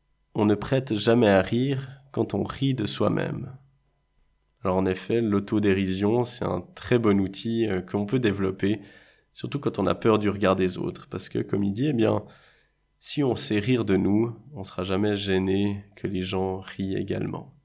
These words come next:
Il dit ensuite, « Mettons dans le même sac les honneurs de la foule et ses injustices. Ils ne méritent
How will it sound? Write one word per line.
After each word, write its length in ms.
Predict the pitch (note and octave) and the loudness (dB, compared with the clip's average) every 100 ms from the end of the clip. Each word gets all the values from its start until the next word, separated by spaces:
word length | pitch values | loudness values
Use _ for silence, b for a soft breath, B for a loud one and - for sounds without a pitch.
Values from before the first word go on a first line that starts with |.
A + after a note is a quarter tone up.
| _ _ _ _ _ _ _ _ _ _ _ _ _ _ _ _ _ _ _ _ - | _ _ _ _ _ _ _ _ _ _ _ _ _ _ _ _ _ _ _ _ -14
Il 100 | A2+ | -6
dit 140 | B2+ | 0
ensuite, « 720 | D#3 A#2+ - A#2 - - - _ _ _ _ _ _ _ _ _ _ _ | 2 0 -2 -4 -6 -14 -16 _ _ _ _ _ _ _ _ _ _ _
Mettons 460 | A2 A#2+ B2 D#3+ D#3+ | 4 4 4 2 4
dans 100 | A#2 | 4
le 100 | G#2+ | 6
même 220 | A#2 B2 | 6 6
sac 380 | - A#2 A#2 - | 4 2 2 2
les 260 | A2 G2+ | 2 6
honneurs 320 | A2 A2 A2 G2+ | 6 6 4 4
de 80 | |
la 140 | G2+ G2+ | 2 0
foule 340 | - C#3+ C#3+ | -2 0 0
et 60 | A2+ | 0
ses 300 | - G#2+ A2 | 0 2 4
injustices. 800 | A2+ G#2 - - - - - - _ _ _ _ - | 4 2 -4 -8 -10 -10 -12 -16 _ _ _ _ -4
Ils 100 | G#2 | 2
ne 80 | G#2 | 4
méritent 600 | G#2 G2+ G#2+ G#2+ - | 4 2 0 -4 -12